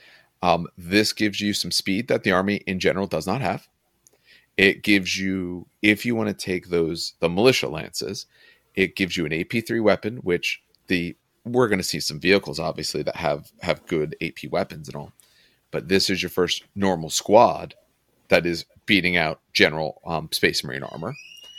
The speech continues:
You might not got a lot of swings, but you can take quite a few of these guys. They will get the swing first against, you know, against standard Marines. You shouldn't be throwing this at anything that's gonna fight great in combat,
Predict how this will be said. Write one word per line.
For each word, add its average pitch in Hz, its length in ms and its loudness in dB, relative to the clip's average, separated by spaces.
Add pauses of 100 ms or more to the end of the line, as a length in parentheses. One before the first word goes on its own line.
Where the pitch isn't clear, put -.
(500)
You 92 80 -4
might 98 180 4
not 101 180 2
got 98 120 6
a 98 40 8
lot 92 160 8
of 90 60 -2
swings, 98 600 -2
but - 360 4
you 92 120 -6
can 85 120 -8
take 104 200 -2
quite 95 220 2
a - 20 -2
few 95 220 0
of 85 80 -2
these 82 180 -4
guys. - 560 -6 (500)
They 98 220 6
will 92 340 4
get 107 200 -2
the 110 100 -6
swing 101 320 -2
first - 460 -2
against, 131 520 -4
you 143 120 -6
know, - 100 -10
against 110 320 4
standard 85 400 0
Marines. 78 380 -10
You 87 60 -6
shouldn't 90 180 -6
be 87 100 0
throwing 82 240 0
this 80 180 -4
at 71 80 -4
anything 82 460 -4
that's 80 160 -2
gonna 82 160 -4
fight 78 320 -4
great 78 220 -4
in - 80 -18
combat, 87 480 -6